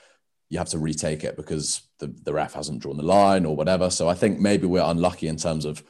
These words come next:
we were punished for those particular things coming together. But like you say, I mean, even if the go-, the ball got a slight deflection, I, I really had an issue with Leno sort of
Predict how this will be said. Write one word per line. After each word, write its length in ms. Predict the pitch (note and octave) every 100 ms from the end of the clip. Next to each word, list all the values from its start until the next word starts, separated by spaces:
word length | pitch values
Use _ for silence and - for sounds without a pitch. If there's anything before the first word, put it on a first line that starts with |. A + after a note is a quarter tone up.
| _ -
we 100 | E2+
were 80 | D2+
punished 460 | D#2 F2+ D2+ -
for 400 | - D2+ D2+ D2+ -
those 220 | F2 D#2
particular 420 | E2 D#2 C2 D#2
things 280 | D2+ E2 D#2
coming 240 | D#2 D2+ D2
together. 380 | - E2 D2
But 320 | D2 D#2 C#2+ - - _ _ G2+
like 240 | G2 D2+
you 60 | E2
say, 540 | - F2 D#2+ D#2 D#2 _ _ _ _ _ _ _ _ _ -
I 60 | F2
mean, 480 | D#2 D2 D2+ - - _ -
even 320 | G2+ F#2 F2+
if 120 | E2+
the 100 | -
go-, 220 | - F#2+ F2+
the 100 | F2+
ball 220 | D#2+ F2+
got 160 | D2+ A#1
a 20 |
slight 300 | - E2+ C#2
deflection, 760 | F2+ F2 - - D#2 D2 D2 - _ _ _ -
I, 260 | F2+ F#2 G2
I 140 | F#2+ A#2+
really 240 | C#3 C3+
had 160 | G#2+ G#2
an 100 | G2
issue 260 | F#2 F#2+
with 140 | E2+ D#2+
Leno 400 | F2 E2 D#2 D#2+
sort 340 | - F2+ D2
of 280 | D#2+ - -